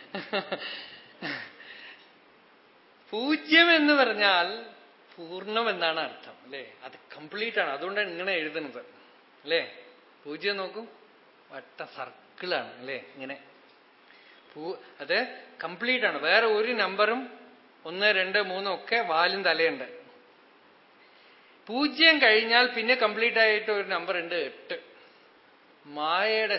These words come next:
സിംബലാണത്. നമ്മൾ ആ ഇൻഫിനിറ്റി എഴുതുമ്പോ എട്ടായിട്ടാണ് ഇങ്ങനെ ഹൊറിസോണ്ടൽ ആയിട്ട് എഴുതണത് അല്ലേ? അപ്പൊ എട്ട്, എട്ട് ഈ കുക്കറിന്റെ ഗ്യാസ്കറ്റ് എടുത്താൽ അത് പൂജ്യമാണ്, അതിനെ വളച്ചാ എട്ടാവും.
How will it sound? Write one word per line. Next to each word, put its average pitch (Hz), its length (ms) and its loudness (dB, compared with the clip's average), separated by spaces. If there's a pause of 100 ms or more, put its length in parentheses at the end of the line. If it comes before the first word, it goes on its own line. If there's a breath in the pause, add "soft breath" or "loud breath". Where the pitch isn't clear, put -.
സിംബലാണത്. 156 720 -4 (400)
നമ്മൾ 151 160 -6
ആ - 20 2
ഇൻഫിനിറ്റി 214 560 -4
എഴുതുമ്പോ 180 380 -2
എട്ടായിട്ടാണ് 165 500 0
ഇങ്ങനെ 151 280 -10 (720)
ഹൊറിസോണ്ടൽ 156 560 -6
ആയിട്ട് 147 180 -2
എഴുതണത് 123 320 -8
അല്ലേ? 120 220 -10 (640 loud breath)
അപ്പൊ - 120 -6
എട്ട്, 165 480 -4 (1000 soft breath)
എട്ട് 202 800 0 (340)
ഈ 226 260 -8 (720)
കുക്കറിന്റെ 220 400 -2
ഗ്യാസ്കറ്റ് 180 500 0
എടുത്താൽ 196 320 -2
അത് 185 360 -6
പൂജ്യമാണ്, 156 460 -8 (300)
അതിനെ 160 180 -8
വളച്ചാ 156 360 0
എട്ടാവും. 135 440 -2